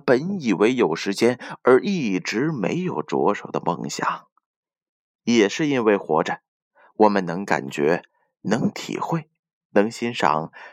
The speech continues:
能感谢生命中的酸甜苦辣。这是我能感受到的所有的一切，所以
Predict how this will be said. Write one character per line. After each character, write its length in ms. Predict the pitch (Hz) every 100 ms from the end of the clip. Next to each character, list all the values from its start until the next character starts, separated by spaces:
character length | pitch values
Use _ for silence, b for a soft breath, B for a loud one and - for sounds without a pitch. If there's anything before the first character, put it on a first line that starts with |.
| B
能 300 | 85 85 123
感 340 | - - 67
谢 240 | 69 - 76
生 260 | - 127 139
命 200 | 101 60
中 200 | 78 82
的 200 | - - _ _ _ _
酸 680 | - - 190 185 175 165 147
甜 520 | - - 78 80 95 113
苦 400 | - - 67 67
辣。 260 | 80 - - _ _ _ _ _ _ _ _ _ _ _ _ _ _
这 160 | - 175
是 140 | -
我 160 | 143 123
能 180 | 127
感 180 | 156 113
受 200 | 110 120
到 180 | 117 107
的 240 | 98 87 - _ _ _ _ _
所 560 | - - - 110 135 196
有 200 | 175 82
的 120 | 82
一 220 | 80 82
切， 360 | 90 - - - _ _ _ _ _ _ _ _
所 300 | - 123 131
以 400 | 107 87 -